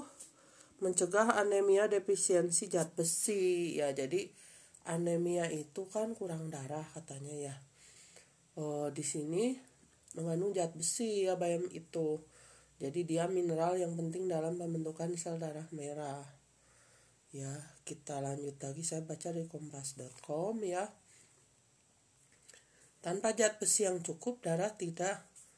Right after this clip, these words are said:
dapat menghasilkan hemoglobin atau protein dalam darah, bertugas mengangkut oksigen seluruh tubuh.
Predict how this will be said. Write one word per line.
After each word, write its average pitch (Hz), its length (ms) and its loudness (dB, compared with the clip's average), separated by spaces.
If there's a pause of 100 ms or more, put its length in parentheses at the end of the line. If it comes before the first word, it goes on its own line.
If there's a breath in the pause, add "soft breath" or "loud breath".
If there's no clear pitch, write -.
(580 loud breath)
dapat 170 480 0 (560 loud breath)
menghasilkan 156 960 -4 (2000 loud breath)
hemoglobin 160 640 0
atau 160 220 -2
protein 160 420 -2
dalam 160 320 0
darah, 151 460 0 (500 loud breath)
bertugas 165 540 -4
mengangkut 165 420 -2
oksigen 170 540 -2
seluruh 185 400 -4
tubuh. 202 480 -4